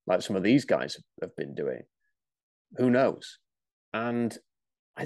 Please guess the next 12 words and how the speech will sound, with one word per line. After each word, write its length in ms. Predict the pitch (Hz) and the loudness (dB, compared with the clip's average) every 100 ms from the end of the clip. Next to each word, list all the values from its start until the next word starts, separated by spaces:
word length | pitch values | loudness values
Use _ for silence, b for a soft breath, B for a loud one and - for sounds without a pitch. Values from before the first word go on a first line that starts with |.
| - | -6
has 140 | 165 | -2
he 60 | 196 | 0
just 220 | 240 - | 0 0
got 160 | 190 196 | -2 -2
that 160 | 113 | -4
wow 440 | 107 98 104 120 117 | -4 0 0 2 0
factor 560 | - - - - - - _ _ - | -2 -8 -6 -8 -8 -10 _ _ -10
that 60 | - | -6
someone 260 | - 107 | -4 -2
like 180 | 92 - | -2 -4
Kyler 260 | - 95 87 | -4 -2 0
Murray 200 | 85 | -2